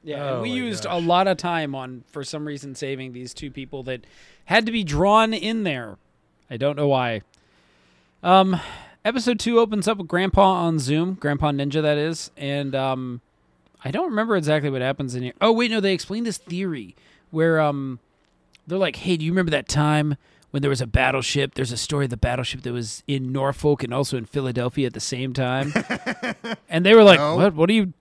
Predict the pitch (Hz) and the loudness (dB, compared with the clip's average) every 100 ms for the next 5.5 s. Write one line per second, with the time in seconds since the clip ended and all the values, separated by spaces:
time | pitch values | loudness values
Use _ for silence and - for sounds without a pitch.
0 | - 123 196 170 139 131 131 139 151 151 | -4 2 2 2 0 2 2 2 4 6
1 | 143 151 156 156 147 143 156 170 147 131 | 6 4 2 4 4 4 4 6 6 4
2 | 131 156 214 220 175 131 165 214 226 170 | 2 0 0 -2 -6 -8 -6 -6 -8 -12
3 | 143 - _ _ _ _ _ 185 220 190 | -18 -20 _ _ _ _ _ -6 -2 0
4 | 175 160 156 - - 143 - 196 214 - | 4 6 4 0 -14 -16 -16 -14 -14 -12
5 | 143 143 147 170 | -8 -6 -4 -8